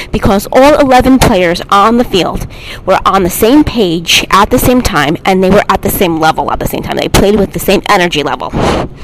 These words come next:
The O-line did its job. They protected him. He got the ball out quick in, like, two to three seconds. The plays were creative. That's why he was successful last week.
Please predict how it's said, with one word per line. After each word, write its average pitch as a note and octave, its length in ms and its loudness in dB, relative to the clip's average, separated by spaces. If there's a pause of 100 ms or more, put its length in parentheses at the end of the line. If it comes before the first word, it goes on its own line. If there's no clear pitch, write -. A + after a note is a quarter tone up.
(1300)
The G3+ 140 -6
O-line G#3 540 2
did F#3 180 0
its - 180 -6
job. A3 480 0 (220)
They F#3 100 0
protected - 580 0
him. A3 500 0
He G3+ 120 -6
got - 260 -2
the G3 60 0
ball G3+ 440 4 (100)
out - 400 -2
quick - 380 0 (320)
in, G3+ 100 -2
like, F3+ 220 -4
two - 180 2
to A#3 100 2
three F#3+ 220 0
seconds. - 880 -2 (400)
The - 80 2
plays A3+ 420 4
were G#3 80 2
creative. A#3+ 840 2 (1120)
That's B3+ 240 0
why A3+ 80 0
he G#3 80 2
was E3+ 160 0
successful - 560 -6
last - 300 -6
week. - 240 -6